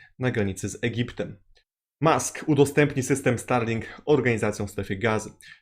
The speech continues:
Musk ogłosił w sobotę na platformie X, że jego satelitarny system komunikacji Starlink będzie wspierać łączność z uznanymi na arenie międzynarodowej organizacjami pomocowymi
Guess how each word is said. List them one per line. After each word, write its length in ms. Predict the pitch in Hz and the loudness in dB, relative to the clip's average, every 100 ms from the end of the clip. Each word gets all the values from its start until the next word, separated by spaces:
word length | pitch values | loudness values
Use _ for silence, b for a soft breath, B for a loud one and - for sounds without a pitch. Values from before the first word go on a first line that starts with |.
| _ | _
Musk 340 | 170 175 - 151 | 2 2 2 0
ogłosił 360 | 127 156 156 | 4 4 2
w 40 | - | 0
sobotę 340 | 123 131 139 | 2 4 4
na 100 | 120 | 2
platformie 560 | 120 113 135 120 117 - | 2 2 0 2 0 0
X, 400 | 135 - - - | -2 -2 -12 -8
że 160 | 123 123 | -2 2
jego 260 | 113 113 B B | 2 2 B B
satelitarny 680 | - - 139 135 120 131 120 | -6 0 4 4 2 2 0
system 400 | 113 139 - 120 | 0 0 0 -2
komunikacji 640 | - 127 117 110 123 120 110 | 0 0 0 0 0 0 -6
Starlink 520 | - 123 117 113 101 | -2 0 0 -2 0
będzie 300 | 123 143 139 | 2 4 2
wspierać 500 | 135 - 127 117 - | 2 2 2 2 -2
łączność 720 | 113 135 139 - 123 120 - B B - | 2 2 2 0 -2 -2 -10 B B -12
z 160 | 117 | -4
uznanymi 460 | 160 135 135 139 135 | -2 2 2 2 2
na 120 | 123 | 2
arenie 340 | 117 120 120 117 | 2 2 2 2
międzynarodowej 720 | 117 110 107 110 113 113 - | -2 -2 -2 0 2 0 2
organizacjami 640 | 151 127 113 107 120 110 | 2 4 0 -2 -2 -4
pomocowymi 720 | 107 107 101 98 98 95 92 | -4 -6 -6 -2 -2 -2 -6